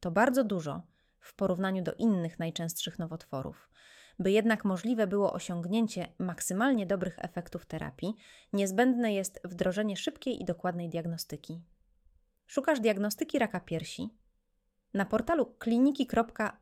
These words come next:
P L znajdziesz placówki wykonujące badania diagnostyczne w kierunku raka piersi. Porównaj oferty, sprawdź aktualne ceny, zapoznaj się z opiniami o klinice i specjalistach,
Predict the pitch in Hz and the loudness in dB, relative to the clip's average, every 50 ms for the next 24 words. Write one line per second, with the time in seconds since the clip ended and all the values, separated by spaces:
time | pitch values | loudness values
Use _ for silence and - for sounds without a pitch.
0 | _ - 202 180 - - 202 208 196 185 196 196 190 185 165 180 170 - - 180 | _ -4 -4 -2 0 2 2 2 2 2 0 0 0 -2 -2 -6 -8 -6 -4 -4
1 | 170 170 - 285 269 - - 247 190 185 - - 180 180 180 196 220 226 - 208 | -4 -2 -2 -4 -4 -2 -2 -2 -2 -2 -2 -2 -2 0 0 0 0 0 -2 -2
2 | 185 170 170 165 185 190 190 185 175 185 180 175 185 175 170 - - - - - | 0 0 0 0 0 0 0 0 0 0 0 0 -2 -4 -4 -4 -4 -4 -4 -4
3 | 165 165 - - - 170 170 170 170 - 180 170 165 - 170 170 - 185 165 156 | -6 -8 -8 -6 -6 -6 -4 -6 -6 -6 -6 -6 -6 -8 -10 -6 -4 -4 -4 -4
4 | - - - - 190 - _ _ _ _ _ _ _ _ - 190 214 247 269 262 | -6 -10 -12 -14 -14 -16 _ _ _ _ _ _ _ _ 0 2 4 6 6 4
5 | - - - - - 170 156 - - - - - - _ _ _ _ _ _ _ | 4 2 -2 -4 -4 -4 -4 -4 -6 -10 -12 -12 -12 _ _ _ _ _ _ _
6 | - - - - 240 247 247 - - - - - - 202 190 180 175 175 170 - | -12 -8 0 2 2 2 2 0 -6 -10 -8 -4 -4 -2 -2 -2 -4 -4 -6 -6
7 | - 143 - - - 87 - _ _ - - _ _ - 180 196 190 196 254 262 | -8 -8 -8 -8 -8 -10 -12 _ _ -20 -20 _ _ -4 -2 -2 2 4 4 6
8 | 240 247 226 220 - 214 196 - - 196 - 196 190 190 190 190 185 - - - | 6 6 4 2 0 -2 -4 -4 -6 -6 -4 -4 -4 -2 -2 -2 -4 -4 -6 -10
9 | - - - 190 180 170 160 - - - 165 175 - - - - - 180 170 - | -10 -8 -6 -4 -4 -4 -4 -6 -6 -4 -4 -4 -6 -6 -8 -6 -6 -4 -4 -4
10 | 175 170 160 - - - 165 208 240 - | -4 -4 -6 -6 -6 -4 -4 -4 -4 -6